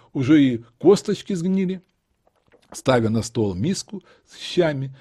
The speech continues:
заговорила старостиха. «Так-так», сказал рыбак, не отзываясь на её жалостливое причитание. Выждав, пока она выговорится, он с нажимом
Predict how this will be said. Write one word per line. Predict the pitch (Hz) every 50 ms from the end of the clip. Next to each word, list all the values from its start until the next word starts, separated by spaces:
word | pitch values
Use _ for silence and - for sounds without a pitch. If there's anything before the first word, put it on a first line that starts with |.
| -
заговорила | - 98 104 117 104 113 107 110 120 131 139 139 143 147 135 - _ _ _ _
старостиха. | - - 127 127 147 131 - - - 87 - - - - - _ _ _ _ _ _ _ _ _ _
«Так-так», | - - 202 202 - - _ - 98 82 76 73 - _ _ - - _ _ _ _ _ _ _ _ _ _ _ -
сказал | - - 120 110 117 104 101 98
рыбак, | 90 87 82 117 170 185 190 - _ _ _ _ _ _ _ _ _ _
не | 117 120 123
отзываясь | 117 107 98 90 92 95 87 104 139 185 196 190 170 - - -
на | 107 117 123
её | 123 127 117 117 110 104 - - - _
жалостливое | 110 90 104 120 139 170 180 160 - - 156 156 151 156 156 156 160 - _ _ _ _ _ _ _ _ _ -
причитание. | - - - - 190 - - - 87 76 76 69 71 - - - _ _ _ _ -
Выждав, | 90 98 143 220 208 170 160 139 143 - - - _ _ _ _ _ _ _ _ _
пока | - 147 139 - 180 160 143
она | 123 110 110 101 92 90 - _ _
выговорится, | - 82 110 160 202 185 208 185 180 175 175 - - - - 156 151 - - _ _ _ _
он | - 165 147 120 104 90
с | - -
нажимом | 104 107 107 113 - 107 170 190 196 202 190 170